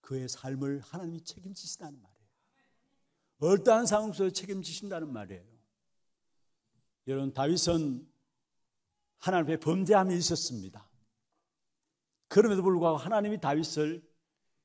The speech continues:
귀하게 보셨어요. 귀하게 여기셨어요. 귀하게 쓰셨어요. 그래서 사도행전 십삼 장 이십이 절에 보면은 다윗을 일컬어 뭐라 했느냐? "내 마음에 합한 자다."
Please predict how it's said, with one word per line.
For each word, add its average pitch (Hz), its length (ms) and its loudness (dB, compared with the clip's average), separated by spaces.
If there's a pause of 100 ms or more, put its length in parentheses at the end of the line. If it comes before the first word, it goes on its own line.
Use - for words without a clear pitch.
(160)
귀하게 226 840 8 (840)
보셨어요. 123 520 -6 (960)
귀하게 214 960 8
여기셨어요. 185 680 4 (760)
귀하게 214 760 10
쓰셨어요. 196 640 6
그래서 202 500 6 (260)
사도행전 208 420 6
십삼 220 320 10
장 226 160 8
이십이 220 420 4
절에 226 140 8
보면은 190 340 6
다윗을 165 400 4
일컬어 165 280 0
뭐라 156 180 2
했느냐? 185 480 -4 (320)
"내 220 380 12
마음에 196 380 10
합한 170 500 -4
자다." - 240 -12